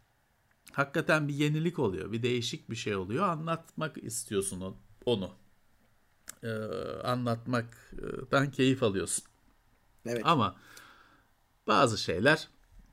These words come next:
Speaker 1: aynı şeyin iki yüz ellincisi.
Speaker 2: Öyle, öyle.
Speaker 1: Onda eziyet oluyor.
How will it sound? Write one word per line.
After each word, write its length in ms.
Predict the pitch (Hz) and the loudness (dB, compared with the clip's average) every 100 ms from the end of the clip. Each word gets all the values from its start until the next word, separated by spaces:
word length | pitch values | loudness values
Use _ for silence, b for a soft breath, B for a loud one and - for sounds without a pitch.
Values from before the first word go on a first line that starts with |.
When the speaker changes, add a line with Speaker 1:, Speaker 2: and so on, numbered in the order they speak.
| _ _ _ _ - - | _ _ _ _ -16 4
Speaker 1:
aynı 320 | 147 147 139 117 | 10 12 10 6
şeyin 260 | 117 131 | 6 4
iki 200 | 160 - | 4 2
yüz 160 | 151 127 | 4 6
ellincisi. 680 | 135 131 131 117 117 110 95 - _ _ _ _ - | 4 6 2 4 4 4 2 -2 _ _ _ _ -8
Speaker 2:
Öyle, 340 | 113 104 101 _ _ _ - | -6 -6 -8 _ _ _ -8
öyle. 140 | 101 139 | 4 8
Speaker 1:
Onda 360 | 139 123 175 | 8 8 6
eziyet 520 | 165 151 139 147 143 | 6 4 8 8 8
oluyor. 320 | 117 90 82 | 4 2 -2